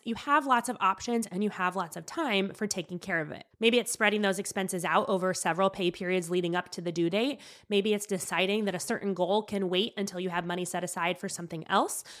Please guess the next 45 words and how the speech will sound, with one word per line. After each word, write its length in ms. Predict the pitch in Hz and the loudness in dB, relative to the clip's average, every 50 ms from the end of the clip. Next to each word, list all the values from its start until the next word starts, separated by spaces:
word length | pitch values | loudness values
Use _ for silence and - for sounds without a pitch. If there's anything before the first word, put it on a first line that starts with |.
| - - - _ | -20 -20 -10 _
But 160 | - 247 - 214 | -2 0 2 4
when 180 | 247 277 311 | 4 4 4
we 160 | 359 403 370 - - | 4 4 4 4 4
only 260 | 220 254 277 320 294 | 2 2 2 2 2
give 220 | 208 220 220 226 | 2 2 2 4
ourselves 400 | 240 247 - 233 202 185 185 180 | 2 2 2 2 2 2 2 0
a 40 | 208 | -2
very 520 | 175 165 160 - - 247 247 254 294 320 | -4 -6 -6 -4 -2 0 2 2 4 2
short 320 | - - - 262 233 - - | 2 2 4 4 4 4 4
runway 460 | 190 202 202 202 196 180 165 147 160 | 4 4 4 4 2 0 0 0 -2
between 360 | 165 196 - - 214 214 208 | -2 -4 -4 -2 0 2 2
when 220 | 202 208 214 220 226 | 4 4 4 2 2
we 120 | 226 220 | 2 0
make 300 | 208 185 185 190 202 - | 2 2 2 2 2 0
a 60 | 294 | -2
plan 420 | 294 - 311 302 311 320 330 311 - - | -2 -2 0 2 2 2 2 2 0 0
and 100 | 220 214 | 0 2
when 140 | 220 220 226 | 2 2 2
we 80 | 247 233 | 2 2
have 260 | 214 208 208 - - | 2 2 0 -2 -6
to 120 | - 220 - | -6 -4 -2
actually 380 | 190 202 - - 226 214 208 | -2 -2 -4 -2 0 0 0
put 180 | 208 - 233 - | 0 0 0 0
that 140 | 220 165 - | 0 0 0
plan 240 | - 196 196 202 | 0 0 2 2
into 140 | 196 180 180 | 2 0 -2
place, 460 | - - - 170 214 311 - - - - - - - - - | -2 -2 0 2 2 2 2 -2 -4 -8 -10 -14 -16 -8 -2
we 100 | 226 247 | 0 0
limit 360 | 233 208 226 233 262 233 - | 2 4 4 2 2 0 0
how 120 | - 233 220 | 0 0 0
many 180 | 226 226 226 | 2 0 0
options 460 | - 196 196 190 - 208 196 190 190 | 2 2 2 2 0 -2 -2 -2 -2
we 80 | 190 175 | -2 -4
have. 400 | 170 - 160 131 117 - - - - - - - - | -2 -2 -2 -2 -4 -6 -10 -14 -18 -20 -20 -8 -2
So 100 | - 254 | 2 2
it 100 | 254 214 | 4 4
doesn't 260 | 262 294 370 320 - | 4 4 2 2 4
matter 360 | 220 220 208 208 214 226 233 | 4 6 6 8 6 6 4
if 120 | 240 226 233 | 4 2 0
your 80 | 214 | 0
income 360 | - 190 196 190 190 185 170 | 0 2 0 0 0 0 0
is 120 | 180 175 170 | 0 0 2
variable 500 | 180 180 185 180 190 190 180 185 185 185 | 2 2 2 4 2 2 2 2 2 2
or 160 | - 185 180 | 2 0 -2
set. 460 | 175 - - - 170 175 240 233 - | -2 -2 -2 2 4 4 4 2 0